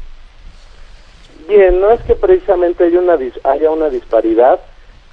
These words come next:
Eh, sin duda yo le puedo comentar que tenemos, eh,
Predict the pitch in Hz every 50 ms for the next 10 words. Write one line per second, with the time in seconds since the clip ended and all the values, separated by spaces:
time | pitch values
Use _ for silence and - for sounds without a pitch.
0 | - - - 120 120 120 120 120 117 113 107 104 95 - - - - 156 151 156
1 | 156 170 196 196 190 175 170 180 175 165 160 - 170 160 160 - - - 123 117
2 | 120 - 139 - - - - 123 117 123 127 135 135 139 135 131 - - - -
3 | 120 110 104 104 104 101 98 98 95 92 -